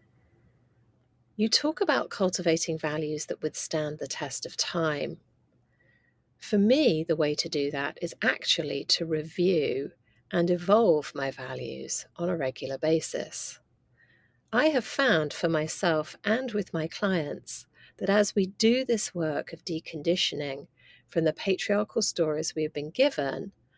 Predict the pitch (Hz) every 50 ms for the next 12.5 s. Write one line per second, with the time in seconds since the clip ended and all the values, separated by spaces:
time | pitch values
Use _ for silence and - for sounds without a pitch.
0 | _ _ _ _ _ _ - 233 269 - - - 151 135 127 135 - - 165 165
1 | 160 - 143 135 139 139 127 139 139 - - - - - 202 190 175 139 131 -
2 | - - - - - - - _ _ _ _ _ _ _ _ _ _ _ _ _
3 | _ _ _ _ _ _ _ _ _ 240 247 214 165 165 160 - 139 139 - -
4 | 143 - - - - - - - 254 233 - - - - - - - - 190 -
5 | - 160 143 143 - - - - 123 135 - - _ _ _ _ _ _ - _
6 | _ _ _ 196 180 175 - - - 180 170 185 165 - - 170 156 156 147 143
7 | 156 180 196 - - - - 139 131 156 151 170 170 - - - 160 143 143 139
8 | 143 - - - - - 143 - - - 139 - - 170 202 233 220 160 - -
9 | - - - - - - - _ _ _ _ _ _ _ _ _ _ _ _ _
10 | _ _ _ _ _ _ - 226 226 240 262 302 294 - - - 131 131 - -
11 | 202 220 233 233 - - - - - - - - 165 160 147 147 170 208 262 294
12 | 302 - - - 151 139 139 151 151 185